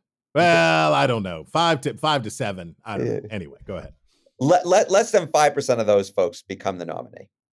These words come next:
Speaker 2: Versus if you're somebody who's between twenty and thirty-five percent of the vote, forty percent of those folks become the nominee.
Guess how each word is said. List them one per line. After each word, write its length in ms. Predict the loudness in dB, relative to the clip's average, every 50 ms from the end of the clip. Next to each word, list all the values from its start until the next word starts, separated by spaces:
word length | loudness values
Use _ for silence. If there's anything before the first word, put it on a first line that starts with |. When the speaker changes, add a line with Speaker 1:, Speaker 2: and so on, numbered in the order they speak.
| _ _ _ _ _ _ _ _
Speaker 2:
Versus 380 | 2 2 2 2 -2 -4 -2 -2
if 140 | -4 -4 -4
you're 100 | -8 -4
somebody 420 | -2 -2 0 2 2 2 2 2
who's 180 | -2 -4 -6 -6
between 400 | -10 -10 -8 -8 -8 -8 -8 -8
twenty 300 | -6 -4 -4 -4 -4 -6
and 140 | -6 -4
thirty-five 440 | -4 -4 -4 -4 -2 -2 0 0 -2
percent 240 | -4 -8 -10 -10 -10
of 60 | -8
the 180 | -10 -8 -6 -4
vote, 180 | -4 -6 -8 _ _ _ _ _ _ _ _ _
forty 200 | 0 0 0 0
percent 300 | -4 -6 -6 -4 -4 -2
of 60 | -2
those 220 | -2 -2 -2 -4
folks 220 | -8 -14 -16 -18 -18
become 280 | _ -20 -20 -20 -18 -18
the 60 | -16
nominee. 400 | -16 -14 -16 -16 -18 -20 -20 -20